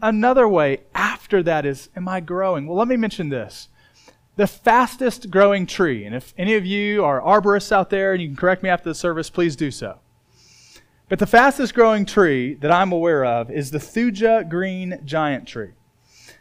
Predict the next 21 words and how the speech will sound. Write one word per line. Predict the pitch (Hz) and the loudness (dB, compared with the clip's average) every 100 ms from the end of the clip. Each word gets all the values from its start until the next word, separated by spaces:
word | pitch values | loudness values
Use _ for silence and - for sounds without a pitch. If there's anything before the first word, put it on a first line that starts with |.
| _ | _
Uh, | 123 | -10
it's | - | -4
an | 151 | 0
evergreen | 180 190 190 180 | 2 2 0 -4
tree. | 165 - 175 180 185 208 _ _ _ _ _ _ _ _ | -4 -2 -2 -2 -6 -12 _ _ _ _ _ _ _ _
It | - 160 | -10 -2
can | 262 | 0
grow | 220 202 196 202 | 4 6 6 4
up | 180 - | -2 -6
to | 165 | -8
five | - - 180 185 202 214 208 | -8 -2 2 2 2 -2 -10
feet | _ - 202 208 - - | _ -6 -6 -6 -12 -6
a | 208 | -6
year | 180 151 127 139 262 - _ _ _ - - _ _ _ - | -4 -4 -4 -4 -6 -10 _ _ _ -20 -20 _ _ _ -4
and | 180 165 160 | -2 -2 -2
reach | 226 214 - - _ _ | -2 -2 -10 -16 _ _
full | - - - 254 330 339 | -20 -20 -2 4 4 2
maturity | 320 - 302 330 294 135 110 113 131 _ _ _ _ | -4 -4 -4 0 0 -2 -6 -12 -18 _ _ _ _
in | 180 196 | -6 -2
as | 185 147 | -4 -4
little | 185 269 226 143 151 139 | -2 0 0 -4 -8 -12